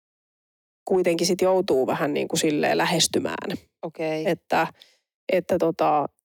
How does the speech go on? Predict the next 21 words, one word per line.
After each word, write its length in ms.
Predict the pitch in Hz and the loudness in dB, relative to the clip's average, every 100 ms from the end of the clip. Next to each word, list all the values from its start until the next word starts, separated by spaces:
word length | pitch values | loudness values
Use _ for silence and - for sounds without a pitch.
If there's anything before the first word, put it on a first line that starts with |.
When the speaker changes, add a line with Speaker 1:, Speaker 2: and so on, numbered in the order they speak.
| _ - | _ -8
Speaker 1:
e-, 120 | 190 - | -8 -4
en 120 | 196 | -2
mä 80 | 208 | 2
tiedä, 200 | 208 208 | 4 4
onko 100 | 214 | 2
se 100 | 202 | 2
niinku 220 | 190 170 | 2 2
egokeskeistä 760 | 208 247 226 180 - 160 - | 2 2 2 2 2 0 0
vai 140 | 156 165 | 2 2
onko 140 | 180 | 2
se 140 | - 170 | 2 2
juuri 300 | 170 160 156 | 2 2 2
se, 260 | 165 160 | 2 2
että 220 | 165 - 151 | 0 -2 0
siitä 400 | 165 160 156 160 - _ _ _ | 2 2 0 -2 -8 _ _ _
niinku 140 | - - | -6 -2
työelämästä 800 | 240 226 170 190 196 160 156 - | 2 4 4 4 4 2 0 0
alo-, 320 | 147 202 214 - | 2 4 2 4
ajatellaan 880 | 226 262 196 160 160 165 160 170 | 4 4 4 2 2 2 2 0
niin 240 | 170 165 165 | 0 0 2
toisin, 480 | 165 165 175 - | 2 2 2 0